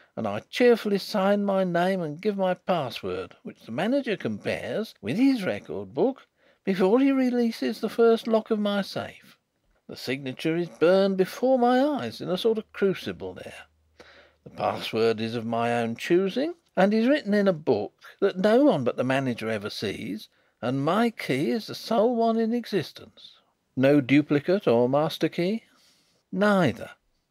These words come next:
If a key is lost, it takes a skilful mechanic half a day to cut his way in. Then you must remember that clients of a safe deposit are not multitudinous. All are known, more or less by sight, to the officials there,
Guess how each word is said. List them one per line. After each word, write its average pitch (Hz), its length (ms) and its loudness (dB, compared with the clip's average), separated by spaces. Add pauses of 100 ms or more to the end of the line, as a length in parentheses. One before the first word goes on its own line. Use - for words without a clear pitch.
(580)
If - 120 -8
a - 80 -12
key 233 340 0
is 233 180 0
lost, 156 480 2
it 151 180 -2
takes - 300 0
a 139 60 -8
skilful 233 640 -2
mechanic 202 520 -2
half 220 260 0
a 226 40 -4
day 202 240 2
to 202 80 -8
cut 190 260 -4
his 190 180 -6
way 170 360 0
in. 95 60 -10 (640)
Then 147 200 -4
you 117 100 -4
must - 200 -10
remember 120 560 0
that 120 280 -4
clients 170 460 -2
of 135 60 -4
a 117 60 -4
safe - 340 -4
deposit 139 520 -8
are 330 60 -2
not 359 240 -2
multitudinous. 113 1120 -6 (500)
All 269 340 6
are 95 180 -6
known, 123 360 -4
more 196 260 4
or 92 100 -4
less - 220 -16
by - 280 -10
sight, 175 440 -4
to - 80 -14
the 113 100 -8
officials 160 520 -6
there, 220 280 -4